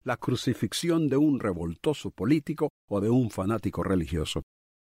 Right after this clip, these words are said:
Pero llegó un momento cuando muchos tendrían que pensar que algo más estaba ocurriendo,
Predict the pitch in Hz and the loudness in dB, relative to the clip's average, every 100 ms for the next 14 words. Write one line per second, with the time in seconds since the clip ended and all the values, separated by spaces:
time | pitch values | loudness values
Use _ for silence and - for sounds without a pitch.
0 | _ 165 139 139 135 143 110 113 113 117 | _ 2 2 4 6 6 6 4 4 2
1 | - 107 98 110 135 147 - 127 110 110 | 2 2 4 4 4 4 0 2 2 4
2 | 127 113 120 - 101 127 123 - 131 127 | 2 2 0 -2 -2 -2 -4 -4 -2 0
3 | 117 110 117 160 - - - 95 - 104 | 2 4 4 2 0 -2 -2 -2 -2 0
4 | 95 90 - 82 73 67 67 69 | 0 0 -2 -4 -2 -2 -4 -6